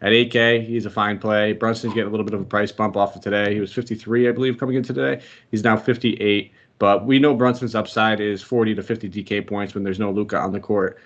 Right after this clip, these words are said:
And again, just a great matchup. Charlotte plays very Ole defense, uh, very, very poor three, at the, uh, defending the three-point line. So if you wanted to take a stab at Tim Hardaway Junior, this would be the matchup to do so in. So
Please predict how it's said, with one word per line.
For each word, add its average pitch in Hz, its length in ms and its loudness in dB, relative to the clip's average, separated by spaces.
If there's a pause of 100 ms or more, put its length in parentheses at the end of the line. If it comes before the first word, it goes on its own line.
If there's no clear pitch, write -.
(280)
And 92 400 0
again, 104 420 0 (720)
just 117 180 -4
a 127 40 2
great 110 240 2
matchup. 98 440 -2
Charlotte 110 360 -2
plays 107 220 -2
very 110 400 0
Ole 110 320 -2
defense, 104 560 -4 (320)
uh, 92 260 0
very, 110 300 2
very 110 260 0
poor 107 340 -6
three, 110 240 -8
at 101 160 -6
the, 92 260 -8
uh, 98 180 -2
defending 104 360 -4
the 95 60 -8
three-point 104 400 -4
line. 101 240 -2
So 101 120 -6
if 95 80 -6
you 98 80 -6
wanted 101 280 -2
to - 60 -4
take 98 60 -2
a 101 60 -6
stab 98 280 0
at - 80 -8
Tim 101 140 -4
Hardaway 104 300 0
Junior, 101 360 -2
this 98 160 -4
would 104 100 -4
be 107 100 2
the 98 80 0
matchup 101 320 0
to 104 60 -8
do 101 180 -2
so 104 240 0
in. 104 180 -2 (460)
So 101 360 0